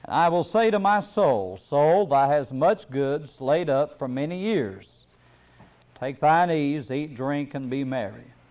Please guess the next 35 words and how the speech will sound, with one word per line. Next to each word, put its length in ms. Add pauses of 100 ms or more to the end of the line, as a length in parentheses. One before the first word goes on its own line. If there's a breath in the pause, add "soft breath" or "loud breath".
(840 soft breath)
But 160
God 340
said 240
unto 200
him, 420
"Thy 260
fool, 640
this 320
night 480
thy 220
soul 640
shall 260
be 160
required 580
of 120
thee. 420 (1080 soft breath)
Then 160
whose 400
shall 240
those 320
things 380
be 320
which 300
thou 260
hast 440
provided?" 540 (1080 soft breath)
So 480
is 200
he 260
that 220
layeth 400
up 200
treasure 640
for 320
himself 800